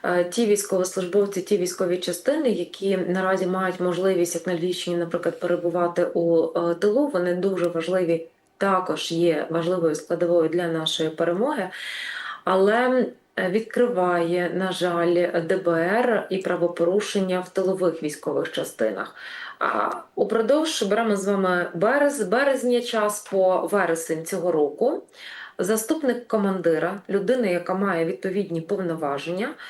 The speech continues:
е, вирішила відправити своїх підлеглих попрацювати на знайомого підприємця. Отже, ми з вами розуміємо, що так як по країні триває мобілізація, е, дуже часто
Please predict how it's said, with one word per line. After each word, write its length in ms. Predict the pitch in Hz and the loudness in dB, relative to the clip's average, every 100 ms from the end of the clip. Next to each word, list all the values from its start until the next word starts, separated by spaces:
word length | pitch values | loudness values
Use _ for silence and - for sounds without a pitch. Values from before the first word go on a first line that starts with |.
| - - 165 | -18 -8 -2
е, 80 | 180 208 | 0 2
вирішила 920 | 302 247 - 214 190 185 175 170 - | 2 0 0 0 2 2 2 0 -2
відправити 1120 | 196 220 220 226 208 175 170 - 165 170 165 | -2 -2 -2 0 2 2 0 2 4 4 4
своїх 400 | 165 190 180 180 | 0 -2 -2 -2
підлеглих 580 | 190 202 262 277 208 190 | -2 2 2 2 0 0
попрацювати 880 | 185 170 165 185 175 208 208 180 165 | -6 -6 -6 -2 0 0 2 2 2
на 460 | 165 175 170 165 | 2 2 2 2
знайомого 480 | 170 185 196 202 180 | 0 0 2 2 0
підприємця. 800 | 185 165 175 165 147 - - - - - - | -4 -4 -2 -2 -2 -4 -6 -8 -10 -12 -4
Отже, 200 | 196 196 | 0 2
ми 120 | 226 | 2
з 80 | 208 | 2
вами 220 | 214 196 | 2 2
розуміємо, 640 | 196 196 202 190 165 156 160 | 2 2 2 2 2 -2 -4
що 280 | - 170 170 | 0 2 2
так 240 | 196 190 | 0 0
як 180 | 175 175 | -2 0
по 140 | 185 | -4
країні 460 | 190 190 180 165 160 | -2 -2 0 0 0
триває 680 | 165 175 170 160 151 147 147 - _ _ | -2 0 0 0 2 0 -2 -12 _ _
мобілізація, 1040 | 185 175 180 170 170 151 143 - 185 208 214 - - - - | -4 0 2 2 2 -2 -4 -2 0 0 -4 -12 -14 -10 -2
е, 160 | 175 | 0
дуже 320 | 180 226 202 | 2 0 0
часто 720 | 190 214 220 220 - 202 196 | 0 0 0 0 0 2 2